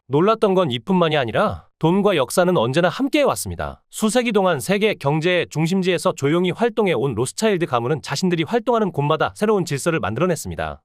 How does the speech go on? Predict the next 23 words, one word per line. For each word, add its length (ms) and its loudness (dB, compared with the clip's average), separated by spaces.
그리고 280 4
이제 240 2
디지털 420 0
세계에서 400 2
새로운 420 2
금화가 320 0
등장합니다. 720 0
그것은 420 0
그저 240 0
어떤 380 0
암호화폐가 500 0
아닙니다. 520 -8
이것은 340 2
새로운 340 2
질서의 420 2
열쇠이며 640 -2
지식을 400 -2
가진 260 -2
자들이 360 -2
펼치는 500 -4
비밀스러운 580 -2
계획의 380 -4
일부입니다. 600 -8